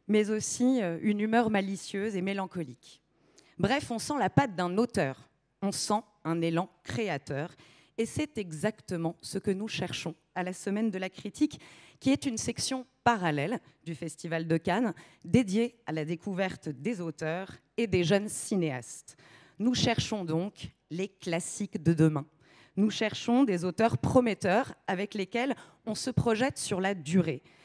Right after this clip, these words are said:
Des cinéastes dont on perçoit à travers les premières œuvres l'envergure et les splendeurs qu'ils ou qu'elles nous réservent à l'avenir. J'emploie, euh, volontiers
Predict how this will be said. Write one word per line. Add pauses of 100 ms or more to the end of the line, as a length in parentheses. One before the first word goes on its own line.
(160)
Des
cinéastes
dont
on
perçoit
à
travers
les
premières
œuvres (400)
l'envergure (160)
et
les
splendeurs (120)
qu'ils
ou
qu'elles
nous
réservent
à
l'avenir. (960)
J'emploie,
euh,
volontiers